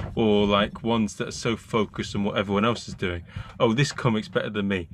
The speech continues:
Duh, duh, duh, they're this and that. Oh, this comic's duh, duh, duh, crap. Duh, duh, duh." Uh, ho-, hold on. I thought the whole point of being a comedian is you're supposed to learn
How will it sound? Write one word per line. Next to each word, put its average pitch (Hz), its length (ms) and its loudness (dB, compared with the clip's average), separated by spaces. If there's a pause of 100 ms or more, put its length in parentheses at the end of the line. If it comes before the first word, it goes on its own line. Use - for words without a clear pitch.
(220)
Duh, 117 160 2
duh, 110 120 2
duh, 107 240 4
they're 104 180 4
this 104 240 -2
and 98 140 -6
that. 90 160 -6 (280)
Oh, 107 80 0
this 135 160 2
comic's 104 380 0
duh, 117 120 -2
duh, 101 220 -2
duh, - 200 -16
crap. - 400 -4 (220)
Duh, 107 120 0
duh, 104 160 0
duh." 98 200 -2 (840)
Uh, - 80 -12 (140)
ho-, 151 220 -4
hold 196 220 0
on. 117 140 0
I 151 60 0
thought 208 240 -2
the 170 80 0
whole 185 160 -2
point 180 360 -4
of - 140 -10
being 139 140 -4
a 117 60 -4
comedian 127 540 0
is 110 180 -2
you're 117 80 -2
supposed - 400 -2
to 139 60 -4
learn 110 420 0